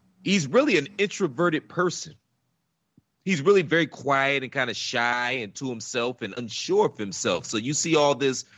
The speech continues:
you know, peacocking that he's doing with the hair and all antics and dressing up in the, in the wedding dress and whatnot. They kinda talked about that a little bit. A lot of that came from Madonna's influence. She kinda taught him how to, uh,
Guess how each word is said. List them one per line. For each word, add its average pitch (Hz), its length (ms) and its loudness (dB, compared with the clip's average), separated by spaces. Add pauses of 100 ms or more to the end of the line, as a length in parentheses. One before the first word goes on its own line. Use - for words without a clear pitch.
(260)
you 160 100 0
know, 139 100 4
peacocking 131 680 -2
that 101 100 -6
he's 101 180 -6
doing 107 280 -10
with 104 100 -10
the 101 80 -4
hair 113 480 -2
and 107 80 -4
all 107 220 -2 (180)
antics 110 380 -8
and 87 160 -10
dressing 101 340 -4
up 104 160 -2
in 98 120 -6
the, 92 220 -4
in 95 100 -10
the 92 60 -4
wedding 117 280 0
dress 98 240 -2
and 87 100 -10
whatnot. 82 380 -2 (420)
They 143 180 2
kinda 180 360 -4
talked 165 280 -2
about 151 220 -4
that 147 140 -4
a 131 40 -4
little 123 220 -2
bit. 117 220 0
A - 20 -4
lot 110 200 0
of 110 40 -4
that 113 260 -2
came 113 220 -4
from 101 240 -4
Madonna's 98 480 -4
influence. 104 500 -6
She - 80 -8
kinda 95 220 -4
taught 98 220 0
him 95 160 -6
how 90 180 0
to, 92 400 -2
uh, 78 200 2